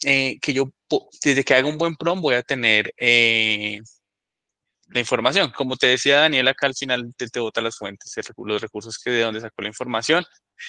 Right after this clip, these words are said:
E incluso le podrías hacer la pregunta si, si te trae las, si te puede traer las fuentes de dónde las sacó. Pero lo importante acá es que esto no reemplaza a la persona. Yo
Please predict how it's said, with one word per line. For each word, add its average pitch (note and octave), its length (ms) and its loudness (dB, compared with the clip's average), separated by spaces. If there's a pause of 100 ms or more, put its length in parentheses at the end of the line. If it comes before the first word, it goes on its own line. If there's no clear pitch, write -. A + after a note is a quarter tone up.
(100)
E B2+ 80 2
incluso B2+ 360 2
le D#3 100 8
podrías C3 280 4
hacer C3 160 -4
la A#2 80 0
pregunta A2+ 460 -4
si, A2 600 -4
si A2 200 -6
te G2+ 140 -8
trae G2+ 240 2
las, G#2+ 260 -2
si A#2 100 -8
te G#2+ 100 -6
puede G2+ 160 -6
traer G#2+ 160 0
las G2+ 140 -4
fuentes G#2 360 -6
de A2 100 -2
dónde G2+ 220 -2
las G2 120 -4
sacó. G#2+ 280 2 (400)
Pero B2+ 180 6
lo C3 60 6
importante B2 460 2
acá D3 200 4
es C#3+ 180 0
que C#3+ 260 -4 (920)
esto C#3 180 2
no C#3+ 120 6
reemplaza C#3 360 2
a C#3 40 4
la C#3 80 4
persona. A#2+ 380 2
Yo G#2 140 0